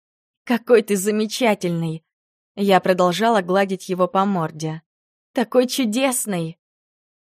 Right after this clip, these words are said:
"Мяу!" Вопль Гришки заставил меня вздрогнуть, так же, как и леопарда. Огромный зверь поставил лапы на кресло, лизнул моё лицо шершавым языком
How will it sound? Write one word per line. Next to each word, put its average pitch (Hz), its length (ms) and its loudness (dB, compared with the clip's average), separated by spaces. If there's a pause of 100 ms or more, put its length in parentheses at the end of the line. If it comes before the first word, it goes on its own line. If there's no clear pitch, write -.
(120)
"Мяу!" 262 2250 0 (600)
Вопль 233 480 0
Гришки 202 720 -4 (220)
заставил 214 640 2
меня 214 260 2
вздрогнуть, 185 760 0
так 208 200 0
же, 185 140 -4
как 185 320 -2
и 190 100 0
леопарда. 160 800 0 (520)
Огромный 175 540 2
зверь 180 340 -2
поставил 175 560 0
лапы 170 300 2
на 165 140 -2
кресло, 180 560 -4 (360)
лизнул 240 440 2
моё 226 240 4
лицо 214 400 0
шершавым 175 580 -2
языком 185 720 -2